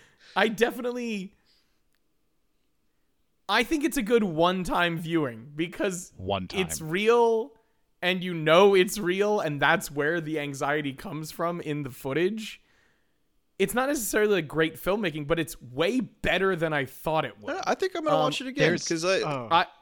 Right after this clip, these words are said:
Speaker 3: I, like, the thing is, I was expecting it to be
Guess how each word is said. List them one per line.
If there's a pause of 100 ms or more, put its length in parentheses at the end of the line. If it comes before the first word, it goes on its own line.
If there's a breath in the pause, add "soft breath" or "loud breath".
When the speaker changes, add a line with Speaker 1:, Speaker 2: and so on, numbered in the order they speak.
Speaker 3:
I,
like, (360)
the
thing
is, (220)
I
was
expecting
it
to
be